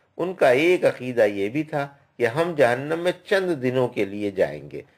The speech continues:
फिर जन्नत में चले जाएंगे। अल्लाह ने उसकी भी तरवीद फरमा दी। यहाँ भी यही फरमाया कि ये उनकी बिला दलील की तमन्नाएं हैं जो नाहक अल्लाह से बांध रखी हैं। आयत एक सौ बारह की तफसीर।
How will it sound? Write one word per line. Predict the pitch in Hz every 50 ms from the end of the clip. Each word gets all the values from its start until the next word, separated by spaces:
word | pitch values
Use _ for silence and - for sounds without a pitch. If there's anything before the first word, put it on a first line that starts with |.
| _ _ _
फिर | - 175 165
जन्नत | 131 107 101 92 101 113 120 120
में | 127 135 131
चले | 135 131 127 127 131
जाएंगे। | 127 127 123 123 123 123 120 120 120 123 - _ _ _ _ -
अल्लाह | - 123 143 156 185 196 202
ने | 196 190 185
उसकी | 156 - - - - 147
भी | 160 175
तरवीद | 180 - - 160 160 160 160 170 156
फरमा | - 160 151 151 147 151 151
दी। | 147 147 151 147 - _ _ _ _ _ _ -
यहाँ | 104 98 98 101 107 113
भी | 135 160
यही | 165 160 147 139 147 143
फरमाया | - - 127 127 127 127 127 127 123 123
कि | 117 - - _ _ _ - 120 113 120 143
ये | 170 190
उनकी | 180 160 131 117 - - 165 180 180
बिला | 147 107 110 107 113 113 113
दलील | 104 98 107 104 104 120 143 160 175 170 156 -
की | - 160
तमन्नाएं | 151 156 - 120 110 107 107 104 98 98 98 92 92 92 92
हैं | 87 90 110 127 139 135 120 - - _ _ _ _ -
जो | 104 113 123 117
नाहक | 107 101 98 95 90 90 92 - 143 165 180 - - - - -
अल्लाह | 98 95 95 95 98 87
से | 87 - - 147 160
बांध | 156 120 95 98 101 113 131 135 123
रखी | 92 - - _ _ - 92 90
हैं। | 82 76 110 113 104 85 - _ _ _ _ _ _ _ _ _ _ _ _ _ _ _ _ _ _ -
आयत | 147 165 180 185 180 180
एक | 170 151
सौ | - - 160
बारह | 127 110 107 110 117 131
की | 135 131 139
तफसीर। | 131 - 135 127 - - 131 127 123 127